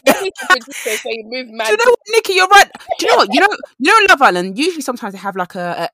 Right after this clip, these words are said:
Speaker 2: a, a, an in joke. So, like,
Speaker 1: Yeah.
Speaker 2: last year, no, the year of Molly-Mae, they had a joke about Harry Potter. I can't remember. I, I remember seeing it on the, uh, reunion show. So I bet this year it's Move Mad. So I bet the
Speaker 1: Move
Speaker 2: producers,
Speaker 1: Mad.
Speaker 2: you're right.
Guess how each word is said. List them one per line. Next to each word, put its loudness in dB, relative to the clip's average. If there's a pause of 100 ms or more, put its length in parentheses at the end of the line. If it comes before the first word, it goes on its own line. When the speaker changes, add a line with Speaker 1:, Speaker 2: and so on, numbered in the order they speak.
Speaker 2:
a, -2
a, -6
an -2
in 0
joke. -8
So, -6
like, 0
Speaker 1:
Yeah. -2
Speaker 2:
last 0
year, -6 (280)
no, -2
the -12
year -2
of -4
Molly-Mae, -8
they -10
had -8
a -6
joke -8
about -8
Harry -8
Potter. -14
I -12
can't -8
remember. -6
I, 0
I -6
remember -2
seeing -6
it -6
on -10
the, -8
uh, -6
reunion -8
show. -20
So -8
I -2
bet -2
this -8
year -4
it's -8
Move -8
Mad. -10
So -8
I -6
bet -4
the -8
Speaker 1:
Move -8
Speaker 2:
producers, -8
Speaker 1:
Mad. -10
Speaker 2:
you're -4
right. -2